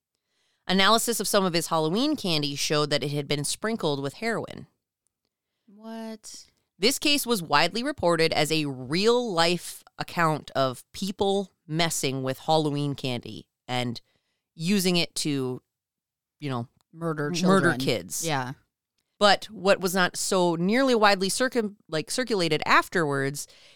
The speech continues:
Speaker 1: is that after the results of the police investigation, they concluded that the boy had accidentally gotten into his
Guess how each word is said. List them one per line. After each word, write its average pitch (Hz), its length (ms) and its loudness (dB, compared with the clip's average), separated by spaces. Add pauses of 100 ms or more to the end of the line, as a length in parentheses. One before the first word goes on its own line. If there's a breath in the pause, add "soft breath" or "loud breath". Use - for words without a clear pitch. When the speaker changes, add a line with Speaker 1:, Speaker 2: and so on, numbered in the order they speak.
(120)
Speaker 1:
is 156 240 -2
that 143 280 2 (540)
after 190 300 0
the 190 100 -2
results 180 320 0
of 165 80 -2
the 151 80 -4
police 254 380 -2
investigation, 147 920 -2
they 170 260 0
concluded 165 680 0 (320 soft breath)
that 175 140 0
the 170 100 2
boy 202 300 4
had 196 340 2 (140)
accidentally 220 560 2
gotten 190 280 2
into 185 200 -2
his 160 120 -2